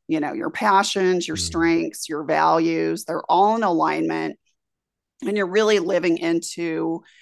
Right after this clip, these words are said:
Speaker 1: your, your purpose and your God-given talents. And yes, financially, that's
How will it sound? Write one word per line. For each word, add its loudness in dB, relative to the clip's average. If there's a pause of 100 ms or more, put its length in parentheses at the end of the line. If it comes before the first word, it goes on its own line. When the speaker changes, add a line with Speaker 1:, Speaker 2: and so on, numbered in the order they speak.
(200)
Speaker 1:
your, -2 (260)
your 2
purpose -2
and 2
your 4
God-given -2
talents. -4 (460)
And 2 (920)
yes, 2
financially, -2
that's -6